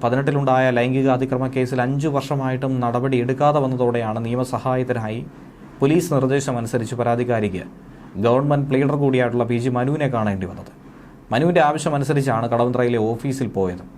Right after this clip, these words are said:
അവിടെ എത്തിയപ്പോൾ തന്നെ കടന്നു പിടിച്ച് ബലാത്സംഗം ചെയ്തുവെന്നാണ് യുവതിയുടെ മൊഴി. അതിനുശേഷം തൻ്റെ വീട്ടിലെത്തിയും ബലാത്സംഗം ചെയ്തു. രഹസ്യഭാഗങ്ങളുടെ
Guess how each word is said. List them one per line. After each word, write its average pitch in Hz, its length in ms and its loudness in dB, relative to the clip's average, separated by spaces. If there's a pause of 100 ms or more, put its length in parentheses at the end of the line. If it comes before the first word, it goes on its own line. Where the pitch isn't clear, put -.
(240)
അവിടെ 139 180 2
എത്തിയപ്പോൾ 135 380 -2
തന്നെ 135 200 -4
കടന്നു 143 320 0
പിടിച്ച് 131 300 -2
ബലാത്സംഗം 123 540 0
ചെയ്തുവെന്നാണ് 110 520 -2
യുവതിയുടെ 104 400 -2
മൊഴി. 87 220 -10 (480)
അതിനുശേഷം 139 540 0
തൻ്റെ 131 220 0
വീട്ടിലെത്തിയും 131 560 2
ബലാത്സംഗം 110 520 -2
ചെയ്തു. 90 200 -6 (520)
രഹസ്യഭാഗങ്ങളുടെ 127 840 0